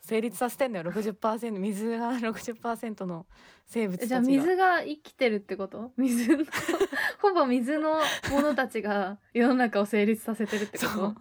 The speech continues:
Speaker 1: そう。
Speaker 2: すごいやん。え、だって見て、あ、なんか調べたんだけどさ、今。
Speaker 1: うん。
Speaker 2: 五パーセント、自分たちの体の水分量のうち、
Speaker 1: うん。
Speaker 2: 五パーセントを失うと、
Speaker 1: うん。
Speaker 2: 脱水症状や熱中症などの症状が現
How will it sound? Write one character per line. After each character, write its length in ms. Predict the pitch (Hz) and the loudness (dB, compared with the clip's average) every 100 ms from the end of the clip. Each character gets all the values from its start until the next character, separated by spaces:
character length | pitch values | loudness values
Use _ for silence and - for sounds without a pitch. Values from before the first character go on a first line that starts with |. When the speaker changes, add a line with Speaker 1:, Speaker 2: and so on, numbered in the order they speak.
| 233 | -12
Speaker 1:
そ 200 | - 202 | -8 -8
う。 80 | 190 | -8
Speaker 2:
す 280 | - - 247 | -14 -6 0
ご 180 | 285 320 | 2 2
い 120 | 247 | 2
や 180 | 190 175 | -2 -4
ん。 100 | 226 _ _ - - - | -12 _ _ -20 -20 -2
え、 120 | - 320 | 2 4
だ 80 | |
っ 40 | 349 | 4
て 160 | - | 2
見 140 | 247 339 | -2 0
て、 280 | 214 196 - | 0 0 0
あ、 120 | 226 - - _ | -6 -6 -20 _
な 80 | 247 | -4
ん 40 | |
か 100 | 233 | -4
調 200 | - 254 | -2 0
べ 80 | 320 | 0
た 120 | 269 | 0
ん 40 | 196 | -4
だ 60 | |
け 100 | 175 | -4
ど 60 | 175 | -10
さ、 80 | 196 | -6
今。 220 | 196 175 | -4 -4
Speaker 1:
う 20 | 180 | -8
ん。 40 | _ _ _ _ _ | _ _ _ _ _
Speaker 2:
五 140 | 233 | -2
パ 180 | 269 370 | 6 6
ー 60 | 381 | 6
セ 160 | 392 | -2
ン 60 | 330 | -2
ト、 280 | 202 - _ _ - | -4 -4 _ _ -8
自 180 | 214 262 | -2 0
分 200 | 359 349 | 0 0
た 120 | 302 | -2
ち 100 | 214 | -2
の 140 | 202 | -4
体 320 | 208 220 233 | -2 -2 -2
の 140 | 233 226 | -2 -2
水 200 | 247 240 | -2 0
分 200 | 240 226 | 0 0
量 140 | 190 | -2
の 100 | 175 | -4
う 80 | 165 | -10
ち、 160 | 190 202 | -4 0
Speaker 1:
う 40 | |
ん。 220 | 180 165 _ _ _ | 0 -2 _ _ _
Speaker 2:
五 100 | 220 | -4
パ 200 | 214 370 | 6 6
ー 40 | 381 | 6
セ 200 | 392 359 | 2 0
ン 40 | |
ト 120 | 220 | 0
を 20 | |
失 420 | 196 202 226 226 208 | -2 0 0 0 -2
う 60 | |
と、 260 | 202 196 190 | -2 -2 0
Speaker 1:
う 40 | |
ん。 20 | |
Speaker 2:
脱 160 | 180 220 | 0 -2
水 280 | - 294 277 | -2 -4 -2
症 220 | 294 262 | 0 0
状 160 | 214 202 | 0 -2
や 140 | 185 | 0
熱 260 | 196 202 - | -2 -4 -4
中 140 | 240 | -4
症 180 | 254 240 | -2 -2
な 160 | 233 | -2
ど 100 | 208 | -2
の 120 | 180 180 | -6 -6
症 240 | 208 202 | -2 -2
状 180 | 196 190 | -2 -6
が 180 | 151 | -6
現 100 | 160 | -4